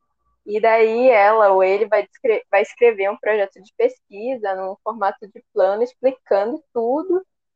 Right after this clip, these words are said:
e vai encaminhar e submeter aos editais disponíveis, né? São tanto pelo governo federal quanto pelas,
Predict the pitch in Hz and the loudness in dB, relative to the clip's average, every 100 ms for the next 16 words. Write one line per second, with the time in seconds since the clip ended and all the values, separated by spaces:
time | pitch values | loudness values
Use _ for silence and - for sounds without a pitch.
0 | _ _ 240 247 240 240 254 - 254 285 | _ _ -4 0 0 0 -2 -2 0 2
1 | 269 214 233 311 311 262 233 247 240 240 | 0 0 -2 -4 -8 -12 -8 -2 0 0
2 | - 220 233 254 226 233 240 240 - 233 | 2 4 4 4 0 2 0 0 -2 0
3 | 247 _ - 349 262 180 180 185 180 185 | -2 _ -4 -2 -6 -8 -12 -8 -8 -8
4 | _ _ - 208 220 233 262 254 240 220 | _ _ -8 -6 -4 -6 0 2 4 4
5 | 202 208 208 190 185 - 196 202 190 185 | 0 -4 -4 -8 -6 -6 0 2 4 2
6 | 277 - _ _ _ _ 240 254 269 262 | 2 -4 _ _ _ _ 0 0 -2 -2
7 | 262 262 262 254 | 2 4 2 0